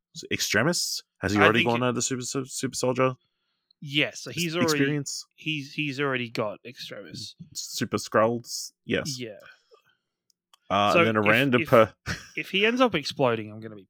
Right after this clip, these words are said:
Speaker 2: pissed.
Speaker 1: Yeah. Uh, so then we get a random person,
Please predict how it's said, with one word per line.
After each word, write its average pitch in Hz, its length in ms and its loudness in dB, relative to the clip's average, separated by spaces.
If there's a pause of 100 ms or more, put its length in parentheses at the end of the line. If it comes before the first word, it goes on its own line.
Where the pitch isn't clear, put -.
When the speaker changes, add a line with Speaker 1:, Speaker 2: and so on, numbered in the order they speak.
Speaker 2:
pissed. - 540 -18 (2000)
Speaker 1:
Yeah. 104 140 -4 (500)
Uh, 113 520 8
so 117 200 0
then 139 200 10
we 160 80 10
get 147 120 12
a 127 60 12
random 110 480 8
person, 95 580 4